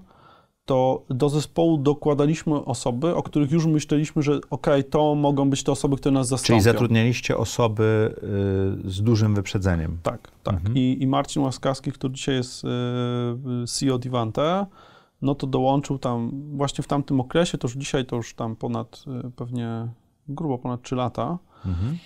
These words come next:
Speaker 1: E, i one dołączały do zarządu, pracowaliśmy z nimi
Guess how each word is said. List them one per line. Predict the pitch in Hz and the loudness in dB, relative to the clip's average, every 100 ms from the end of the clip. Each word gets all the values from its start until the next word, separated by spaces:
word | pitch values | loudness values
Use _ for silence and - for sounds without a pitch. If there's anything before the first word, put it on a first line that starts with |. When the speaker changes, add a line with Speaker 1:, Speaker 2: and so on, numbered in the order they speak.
| - _ _ 135 | -18 _ _ -2
Speaker 1:
E, | 135 131 131 131 131 131 131 131 _ _ _ _ _ _ _ _ - | 0 2 2 0 0 0 -2 -6 _ _ _ _ _ _ _ _ 0
i | 147 147 147 147 139 _ _ _ _ _ _ - | 4 4 4 4 0 _ _ _ _ _ _ 0
one | 165 165 | 2 4
dołączały | 151 143 135 139 135 | 4 4 4 4 4
do | 135 127 123 | 2 2 2
zarządu, | 135 131 185 190 180 | 0 2 2 2 2
pracowaliśmy | 170 147 135 135 151 - 165 | 2 0 2 2 2 0 -2
z | 147 | 0
nimi | 170 180 196 220 | 0 0 0 0